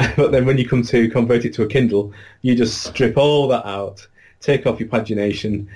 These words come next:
and, uh, you're just left with the bare bones.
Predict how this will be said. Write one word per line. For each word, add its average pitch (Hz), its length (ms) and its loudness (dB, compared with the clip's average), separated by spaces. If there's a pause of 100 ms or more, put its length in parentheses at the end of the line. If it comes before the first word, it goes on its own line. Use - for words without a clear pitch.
(220)
and, 104 580 0 (200)
uh, 107 300 0
you're 113 260 2 (140)
just - 100 -6
left 107 260 0
with 107 100 -2
the - 80 -2
bare 107 220 2
bones. 98 420 0